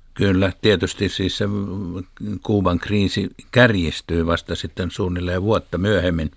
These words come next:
mutta siis siinä vaiheessa, kun Saarikoski kirjoitti tätä kokoelmaansa, niin Berliinin muurin rakennustyöt oli aloitettu ja olen lukenut Saarikosken muistiinpanoja ja luonnoksia tuolta ajalta ja,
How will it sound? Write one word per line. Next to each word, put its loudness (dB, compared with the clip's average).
mutta 2
siis 0
siinä 4
vaiheessa, 2
kun 0
Saarikoski 0
kirjoitti 2
tätä -2
kokoelmaansa, -2
niin 0
Berliinin 4
muurin 6
rakennustyöt -2
oli -8
aloitettu -6
ja -2
olen 2
lukenut 0
Saarikosken -2
muistiinpanoja 0
ja 0
luonnoksia 2
tuolta 0
ajalta 0
ja, 0